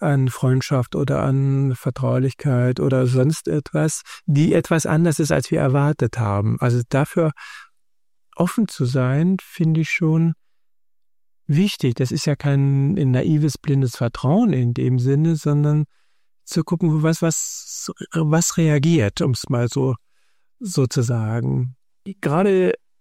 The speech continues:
Speaker 2: klingt es für mich, oh, eigentlich haben's die in diesen physischen, Ph-, Physika-, die Physiker haben es schwerer, weil sie noch was mehr mitdenken müssen. Wir können einfach sagen, wir tauschen uns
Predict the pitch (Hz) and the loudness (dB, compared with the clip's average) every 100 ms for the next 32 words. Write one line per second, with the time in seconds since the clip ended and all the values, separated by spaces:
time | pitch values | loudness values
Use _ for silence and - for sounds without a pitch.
0 | _ - 185 180 - 170 165 - - - | _ -4 -2 0 -2 0 0 -4 -16 -20
1 | - _ _ _ 170 170 - 131 156 185 | -20 _ _ _ 0 2 0 -2 0 0
2 | 170 151 160 147 - 170 165 147 139 143 | -2 0 0 -2 -2 -2 0 0 0 -2
3 | 120 - - - - 160 160 160 151 - | -2 -8 -16 -8 -2 0 2 2 0 0
4 | 156 156 151 131 - 196 170 151 139 156 | 0 0 -2 -6 -10 -6 -2 0 0 -2
5 | - 151 143 - 208 190 139 135 139 151 | 0 0 0 0 2 2 2 0 0 -4
6 | - - - - 151 156 156 147 - 156 | -8 -20 -10 -2 0 2 0 -2 0 0
7 | 175 156 127 135 147 180 156 135 143 165 | 2 2 2 2 2 2 2 2 2 2
8 | 175 - - - 147 165 160 185 190 190 | 0 -6 -10 -2 0 0 2 2 2 2
9 | - 160 - 123 117 139 135 120 151 151 | 2 0 0 -2 -2 -4 -2 -2 -2 -2
10 | 151 135 123 143 143 131 123 113 156 156 | -2 -2 0 0 2 0 -2 -2 0 0
11 | 175 165 165 | 2 2 0